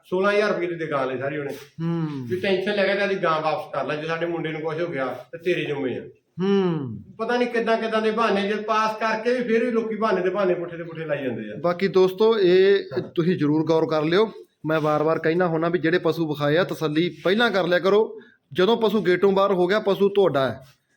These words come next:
Speaker 2: ਜੇਕਰ ਕੋਈ ਵੀਰ ਜ਼ਿੰਮੇਵਾਰੀ ਆਪਣੀ ਤੇ ਪਸ਼ੂ ਭੇਜ ਰਿਹਾ ਨਾ,
Speaker 1: ਦੇਖੋ
Speaker 2: ਤੇ
Speaker 1: ਜੀ,
Speaker 2: ਘਰ ਤੱਕ ਤੁਹਾਡੇ ਪਹੁੰਚਣ ਤੱਕ ਉਸਦੀ
Speaker 1: ਬੇਨਤੀ
Speaker 2: ਜ਼ਿੰਮੇਵਾਰੀ
Speaker 1: ਇਹ
Speaker 2: ਹੈ।
Speaker 1: ਆ ਵੀ ਆਪਾਂ ਡੇਲੀ ਦੇ ਮੈਂ ਚਾਰ ਪੰਜ ਸੌਦੇ ਲੈਣਾ।
Speaker 2: ਹਾਂਜੀ।
Speaker 1: ਮੈਂ ਮੰਨ ਗਿਆ ਕਿਸੇ ਦੇ ਘਰ ਵੋਟ ਤੋਂ ਕੋਈ ਚੀਜ਼ ਲੈ ਲਈ, ਮੱਝ ਲੈ ਲਈ ਜਾਂ ਗਾਂ ਲੈ ਲਈ ਆ,
Speaker 2: ਹਾਂਜੀ।
Speaker 1: ਉਹਨਾਂ ਨੇ ਪੈਸੇ ਗਿਣ ਲਏ ਆ, ਚਾਹੇ ਮੈਂ ਉਧਾਰ ਕਰ ਲਿਆ,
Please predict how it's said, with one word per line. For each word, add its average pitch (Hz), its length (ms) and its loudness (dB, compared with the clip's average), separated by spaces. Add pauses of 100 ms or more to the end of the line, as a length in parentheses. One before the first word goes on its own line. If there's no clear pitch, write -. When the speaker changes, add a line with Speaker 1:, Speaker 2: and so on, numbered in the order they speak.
(300)
Speaker 2:
ਜੇਕਰ 170 340 0
ਕੋਈ 190 180 4
ਵੀਰ 185 360 4
ਜ਼ਿੰਮੇਵਾਰੀ 175 460 2
ਆਪਣੀ 175 220 0
ਤੇ 180 60 2
ਪਸ਼ੂ 175 240 -2
ਭੇਜ 165 240 2
ਰਿਹਾ 147 180 2
ਨਾ, 170 120 0
Speaker 1:
ਦੇਖੋ 190 400 -4
Speaker 2:
ਤੇ 190 160 6
Speaker 1:
ਜੀ, 208 60 -2
Speaker 2:
ਘਰ 190 180 2
ਤੱਕ 202 200 0
ਤੁਹਾਡੇ 202 180 2
ਪਹੁੰਚਣ 202 360 2
ਤੱਕ 208 200 0
ਉਸਦੀ 202 40 4
Speaker 1:
ਬੇਨਤੀ 220 160 4
Speaker 2:
ਜ਼ਿੰਮੇਵਾਰੀ 175 400 4
Speaker 1:
ਇਹ 254 120 4
Speaker 2:
ਹੈ। 247 60 4
Speaker 1:
ਆ 247 140 2
ਵੀ 247 60 4
ਆਪਾਂ 247 380 2 (220)
ਡੇਲੀ 226 340 2
ਦੇ 262 100 6
ਮੈਂ 233 180 2
ਚਾਰ 226 260 0
ਪੰਜ 220 180 0
ਸੌਦੇ 208 220 0
ਲੈਣਾ। 139 480 0
Speaker 2:
ਹਾਂਜੀ। 143 300 -6
Speaker 1:
ਮੈਂ 214 220 2
ਮੰਨ 226 140 2
ਗਿਆ 240 120 4
ਕਿਸੇ 233 260 0
ਦੇ 240 80 2
ਘਰ 233 140 2
ਵੋਟ 214 200 2
ਤੋਂ 220 160 2
ਕੋਈ 220 160 -2
ਚੀਜ਼ 208 320 0
ਲੈ 196 80 2
ਲਈ, 196 80 2
ਮੱਝ 196 280 2
ਲੈ 214 120 2
ਲਈ 196 100 0
ਜਾਂ 202 100 0
ਗਾਂ 170 200 0
ਲੈ 147 100 0
ਲਈ 135 200 -4
ਆ, 123 180 -4 (100)
Speaker 2:
ਹਾਂਜੀ। - 300 -18
Speaker 1:
ਉਹਨਾਂ 233 200 4
ਨੇ 254 100 4
ਪੈਸੇ 220 420 0
ਗਿਣ 202 180 2
ਲਏ 214 160 4
ਆ, 226 80 4
ਚਾਹੇ 226 240 0
ਮੈਂ 226 100 0
ਉਧਾਰ 214 260 0
ਕਰ 151 200 -2
ਲਿਆ, 139 400 -2